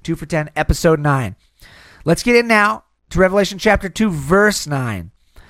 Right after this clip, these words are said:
where Jesus says to the church at Smyrna, "I know your tribulation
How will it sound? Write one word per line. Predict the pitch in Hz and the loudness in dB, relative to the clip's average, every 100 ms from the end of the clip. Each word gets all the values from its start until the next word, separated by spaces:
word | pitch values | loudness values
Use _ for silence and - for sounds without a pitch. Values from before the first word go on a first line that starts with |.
| - - | -20 -4
where | 151 | -2
Jesus | 127 147 202 247 | 2 2 4 2
says | - 226 220 | 2 2 2
to | 214 | -2
the | 196 | -2
church | - 208 214 | 0 0 0
at | 180 | -8
Smyrna, | 180 180 165 165 165 - _ _ - - | 0 2 4 2 0 -6 _ _ -18 -4
"I | 147 | -4
know | 151 151 165 | 0 2 2
your | 175 170 | 0 -4
tribulation | - 175 147 139 139 156 - 240 277 | -2 -2 0 0 2 2 -2 -4 -8